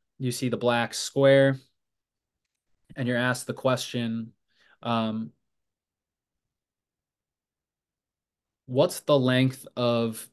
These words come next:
or are the lengths of the boundaries between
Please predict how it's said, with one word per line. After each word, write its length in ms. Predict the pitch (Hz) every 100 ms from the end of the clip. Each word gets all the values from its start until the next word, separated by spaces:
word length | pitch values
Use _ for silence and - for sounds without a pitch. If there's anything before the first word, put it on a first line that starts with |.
| _ _ _ _ _ _ _ _ _ _ - -
or 240 | 151 131 131
are 220 | 151 196
the 120 | 190
lengths 540 | 165 139 135 131 - - _ _ _ - _
of 300 | 123 123 117
the 200 | 123 123
boundaries 1000 | 107 131 139 147 139 110 107 123 143 - - _ _ _ _ _ _ _ _ _ _ -
between 640 | 123 - 131 127 123 127